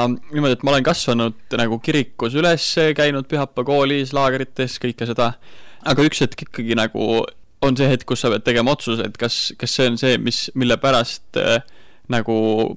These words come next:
kas ma käin nagu vanemate pärast siin või sellepärast, et meil on perekonna traditsioon või sellepärast, et seal on tore või sellepärast, et mul on seal sõbrad või see, et ma nagu päriselt tahan Jumalaga koos, koos käia nii-öelda. Äh,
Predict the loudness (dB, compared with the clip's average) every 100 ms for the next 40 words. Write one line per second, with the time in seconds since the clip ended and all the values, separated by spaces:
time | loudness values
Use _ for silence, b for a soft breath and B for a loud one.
0 | -12 -6 -4 0 0 0 0 2 4 2
1 | 2 2 2 2 -2 -2 0 0 0 -2
2 | -4 -4 0 0 2 2 2 -2 -4 -4
3 | -6 0 4 4 4 2 0 0 0 0
4 | -2 -4 -6 -4 -2 2 4 4 4 0
5 | -2 -4 -8 -10 -6 -6 -6 -8 -10 b
6 | b b -2 0 4 2 2 b b b
7 | -4 2 2 2 0 0 0 0 0 -2
8 | -2 -2 0 0 0 0 0 0 0 0
9 | -2 -6 -6 -2 -2 0 0 0 -2 -2
10 | -4 -6 b b -4 -2